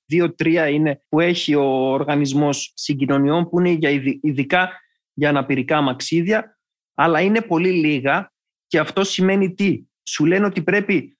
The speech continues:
άμα θες να πας Παρασκευή απόγευμα στο γιατρό, να πάρεις Πέμπτη πρωί τηλέφωνο, εφτά η ώρα, για να κλείσεις ραντεβού. Και όλη η Θεσσαλονίκη, δύο τριών εκατομμυρίων, πόσους ανθρώπους αναπηρικά μαξίδια έχει, πλακώνονται όλοι στα τηλέφωνα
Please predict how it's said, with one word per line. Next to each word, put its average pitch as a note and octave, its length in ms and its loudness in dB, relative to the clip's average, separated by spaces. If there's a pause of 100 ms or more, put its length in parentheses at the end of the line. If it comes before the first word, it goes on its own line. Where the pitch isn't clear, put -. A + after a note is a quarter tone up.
(160)
άμα F3+ 260 0
θες F#3 140 -2
να F#3 140 0
πας F#3+ 180 -2
Παρασκευή D#3+ 520 -2
απόγευμα E3 480 0
στο D3 140 -4
γιατρό, C#3 640 0
να C#3+ 240 0
πάρεις F#3 360 0
Πέμπτη F#3 360 0
πρωί E3 340 0
τηλέφωνο, D3+ 800 -2 (200)
εφτά E3+ 420 -2
η C#3+ 120 0
ώρα, D3+ 380 0
για E3 160 0
να D3 100 0
κλείσεις F#3 360 -2
ραντεβού. F#3 640 0
Και - 320 -2 (200)
όλη A3+ 220 2
η A3 40 0
Θεσσαλονίκη, F3 840 0
δύο F3+ 380 0
τριών F#3 280 2
εκατομμυρίων, D#3+ 840 0
πόσους F#3+ 480 0
ανθρώπους E3 460 0
αναπηρικά D3 440 0
μαξίδια D#3 460 0
έχει, D#3+ 440 -2
πλακώνονται F3 600 0
όλοι G#3+ 140 0
στα F#3+ 140 -4
τηλέφωνα D#3+ 760 -2